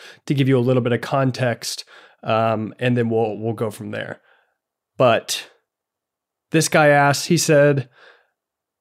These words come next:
"This might be a little rant, but have you ever been in a rut where you didn't work out or have the motivation to?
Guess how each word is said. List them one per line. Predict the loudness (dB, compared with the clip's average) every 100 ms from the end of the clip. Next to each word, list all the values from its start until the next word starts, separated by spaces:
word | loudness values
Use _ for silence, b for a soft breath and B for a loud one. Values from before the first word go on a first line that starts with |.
| -4
"This | 0
might | 4 4
be | 6
a |
little | 6 6
rant, | 4 4 4 2
but | -2 -2
have | -2 0
you |
ever | 2 4
been | 4 4
in | 4
a |
rut | 4 4 4 4 0 -12 -10 -2
where | 0
you | 2
didn't | 2 2 4
work | 4 2 2
out | 2 2 2
or | -2
have | 0 0 0 0
the |
motivation | 2 2 2 0 0 -6
to? | -8 -12 -12